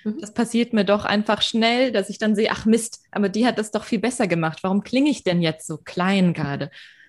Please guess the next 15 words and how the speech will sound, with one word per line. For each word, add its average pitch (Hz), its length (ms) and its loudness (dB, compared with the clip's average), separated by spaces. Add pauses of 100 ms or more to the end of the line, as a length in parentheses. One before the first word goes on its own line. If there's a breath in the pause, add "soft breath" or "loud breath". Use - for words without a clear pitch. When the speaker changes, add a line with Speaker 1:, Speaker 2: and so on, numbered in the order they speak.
Speaker 2:
Und, 196 380 4
ähm, 190 460 2 (760 soft breath)
da 214 140 6
habe 240 160 4
ich 220 140 0
auf 185 120 -2
jeden 220 220 2
Fall 185 480 4
gemerkt, 196 460 0
dass 185 140 -6
wirklich 180 280 -4
das 175 200 -4
ins 180 300 -2
Machen 185 400 2
kommen 165 460 0